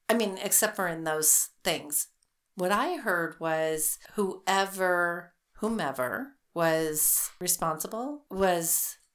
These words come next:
a hardcore movie watcher. But they were like, he even had po-, movie posters in his house. I'm like, "Mm, I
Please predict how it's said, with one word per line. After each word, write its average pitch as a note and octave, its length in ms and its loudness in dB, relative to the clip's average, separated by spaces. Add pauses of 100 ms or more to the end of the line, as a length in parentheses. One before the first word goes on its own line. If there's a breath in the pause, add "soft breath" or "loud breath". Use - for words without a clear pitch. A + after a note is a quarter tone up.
(120)
a E3 60 -6
hardcore D#3 520 -4
movie F3+ 300 -6
watcher. - 420 -8
But F#3+ 140 -4
they G3+ 140 0
were G3 140 0
like, F3 360 0 (260 loud breath)
he C4+ 180 0
even A#3+ 180 2
had F#3+ 280 4 (320)
po-, - 260 -4
movie G#3 340 0
posters G3 560 -2
in F#3+ 100 -4
his F#3 180 -4
house. F3+ 560 0
I'm F#3+ 100 -10
like, F3 380 -8 (160)
"Mm, B3 380 -10
I G3+ 160 -4